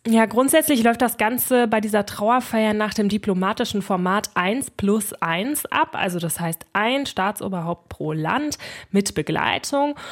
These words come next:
Und eingeladen werden aber nur die Länder, mit denen das Vereinigte Königreich uneingeschränkte diplomatische Beziehungen hat. Und so kann es dann eben sein, dass zum Beispiel Nordkorea zwar eine Einladung ausgesprochen wird, das Vereinigte Königreich hat ja zum Beispiel auch eine Botschaft in Pyongyang,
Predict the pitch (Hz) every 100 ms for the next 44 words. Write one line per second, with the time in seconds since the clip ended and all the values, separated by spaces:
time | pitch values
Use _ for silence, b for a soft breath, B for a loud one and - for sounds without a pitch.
0 | B B 214 214 214 269 262 240 226 226
1 | 208 185 214 311 180 233 277 156 165 170
2 | 190 170 185 190 180 - - 180 - 165
3 | 208 196 185 - 175 - - 277 - 220
4 | 214 - - 185 185 - 190 180 202 196
5 | 180 190 196 - 185 170 - 214 240 175
6 | 160 160 - 190 254 - B B B 208
7 | 202 262 285 240 233 196 202 196 180 247
8 | 214 196 180 190 180 180 - 147 185 254
9 | 262 - 190 185 190 214 214 185 180 -
10 | 311 - 262 - 254 247 233 220 240 247
11 | - - 190 - - 196 196 - 190 214
12 | 208 196 185 190 196 - B B B 190
13 | 196 185 185 175 - 147 156 190 311 -
14 | 208 - 202 180 202 190 190 180 196